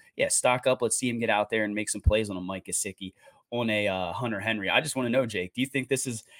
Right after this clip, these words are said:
you know, we go into all these weeks and you try to find, you know, these players that were on the other team. We like to call them revenge games. Is this a Mike Gesicki revenge game? Do you see Mike Gesicki maybe actually, you know, maybe breaking a tackle,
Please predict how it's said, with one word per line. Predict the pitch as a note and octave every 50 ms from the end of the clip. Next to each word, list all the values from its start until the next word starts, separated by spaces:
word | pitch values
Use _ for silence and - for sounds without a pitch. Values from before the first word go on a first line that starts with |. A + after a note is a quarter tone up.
| - -
you | - C#3+
know, | C#3+ B2+
we | B2+ D3
go | - F#3+ E3
into | C#3 B2
all | - - A2+ B2 B2
these | A2+ A#2 G#2 - F#2+
weeks | G2+ G2 F#2+ - - G#2
and | G2+ G#2+
you | G#2+
try | - C3+ A#2+
to | A2+ G#2+
find, | - C3 A#2+ A#2 A2+ A2 A2
you | G#2+
know, | G#2+ G#2
these | G2+ G2+ A2 -
players | - - G2+ G2+ G#2 G2+
that | G#2 F#2
were | G2 F#2+
on | G2+
the | G#2
other | G2 F#2+ F2+
team. | - - G#2+ G#2 G#2+ G#2+ G2
We | G2
like | G2+ A2 G#2+
to | -
call | - - G#2+
them | G#2+ G#2+
revenge | G2+ F#2+ F#2+ G2+ A2 A2+ A#2
games. | B2 A#2 A#2 A#2+ A2+ - -
Is | F2+
this | G#2 A2 -
a | B2
Mike | A#2 B2 C3 -
Gesicki | - C3 - - D3 - D3 C#3+
revenge | D3+ C#3+ D3+ D#3 E3 D#3+ D3+
game? | D#3+ E3 E3+ F#3+ F#3 -
Do | - A#2+
you | A#2
see | - - C#3+ C3+
Mike | C3+ C#3 C#3 -
Gesicki | B2+ - - C#3 C#3 - D#3 D3+
maybe | D3 C3+ B2+ B2 A#2+
actually, | A#2+ A#2 - - G#2 G#2+ - _ - - _ _
you | - B2
know, | A#2+ G#2+ G#2
maybe | G2+ G#2 A#2+ A#2+ G#2+ G#2+ F#2 - _ _ _ _ _ _ _ _
breaking | - F#2+ G2+ - C3+
a | G#2+ F2
tackle, | - - F#2 E2 G#2+ C#3+ - E3 G3+ -